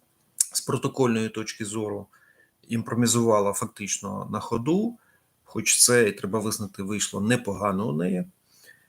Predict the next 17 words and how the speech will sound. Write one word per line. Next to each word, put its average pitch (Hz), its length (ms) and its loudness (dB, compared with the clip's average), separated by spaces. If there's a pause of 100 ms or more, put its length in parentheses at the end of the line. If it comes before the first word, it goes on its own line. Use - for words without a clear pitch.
(200)
Е, 107 300 2
американці 139 560 4
дуже 135 220 2
ґрунтовно 120 520 4
підготувалися 107 880 -2 (720)
до 120 140 -4
візиту, 139 520 0
а - 80 0
сам 147 240 4
дводенний 113 420 0
візит 110 280 -2
був 117 320 -4
досить 104 340 -2
насичений 90 680 0 (100)
у 98 240 -10
публічній 143 520 -2
площині. 127 720 0